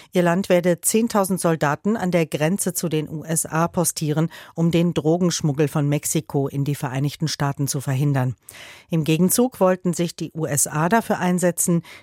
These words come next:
die illegale Einfuhr von Schusswaffen nach Mexiko zu unterbinden.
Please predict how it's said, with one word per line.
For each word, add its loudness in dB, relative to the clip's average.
die -8
illegale 2
Einfuhr 0
von 0
Schusswaffen -2
nach -2
Mexiko -4
zu -8
unterbinden. -2